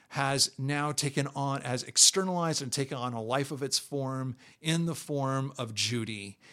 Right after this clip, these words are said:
And that the only way for them to move on is to confront it and scream at it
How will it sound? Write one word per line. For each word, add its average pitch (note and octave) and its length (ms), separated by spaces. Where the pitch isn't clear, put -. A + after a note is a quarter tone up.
And D3 320
that D3 260
the C#3 240
only E3+ 460
way A#2 600
for D3+ 180
them C3+ 220
to - 140
move A#2+ 260
on A#2+ 480
is A2+ 140
to B2 100
confront C#3 640
it C#3 280
and C3 240
scream C#3 800
at A2+ 240
it A#2 260